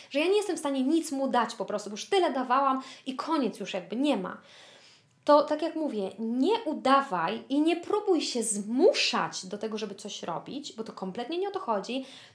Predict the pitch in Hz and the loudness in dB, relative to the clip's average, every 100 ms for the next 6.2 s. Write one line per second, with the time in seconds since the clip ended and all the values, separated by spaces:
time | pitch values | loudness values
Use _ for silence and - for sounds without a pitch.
0 | _ 320 381 403 - 214 247 - - _ | _ 2 4 2 0 2 2 0 -6 _
1 | 226 220 214 208 247 - 392 403 294 277 | -4 -2 -2 -4 -4 0 2 2 0 -2
2 | 269 269 254 - 233 226 240 233 220 202 | -2 -2 -4 -4 -6 -4 -6 -6 -8 -10
3 | 202 196 180 - 190 190 180 170 - - | -10 -10 -10 -10 -10 -6 -6 -6 -10 -16
4 | _ _ _ _ _ 254 254 320 415 320 | _ _ _ _ _ -8 -6 -2 -2 -2
5 | - 220 208 214 220 - - 285 190 - | -4 -4 -4 -6 -8 -4 0 0 0 -2
6 | 226 - | -2 -4